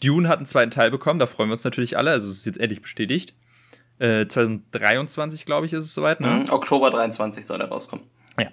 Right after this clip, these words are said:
Speaker 1: also da freuen wir uns noch ganz, ganz doll. Und, äh, auch eine große Neuigkeit: äh, es gibt eine neue Serie, ähm, in den Charts der, der Netflix, der Netfli-, Netflix-Geschichte,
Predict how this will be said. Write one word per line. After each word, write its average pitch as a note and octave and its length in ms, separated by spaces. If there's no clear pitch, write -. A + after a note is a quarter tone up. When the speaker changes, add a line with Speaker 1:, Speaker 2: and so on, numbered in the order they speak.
Speaker 1:
also G2+ 280
da G2+ 100
freuen A#2+ 240
wir A#2 80
uns G#2 160
noch G2+ 140
ganz, G2 320
ganz A2+ 280
doll. G#2 360
Und, E3 360
äh, C3 380
auch D3+ 160
eine D#3 220
große D3 240
Neuigkeit: C#3+ 640
äh, B2 400
es - 80
gibt C3+ 160
eine C3+ 180
neue D3 520
Serie, D#3 840
ähm, B2+ 380
in C3 80
den B2+ 140
Charts C#3+ 480
der, B2 480
der A2 500
Netflix, - 920
der A2 80
Netfli-, C#3 480
Netflix-Geschichte, C#3 920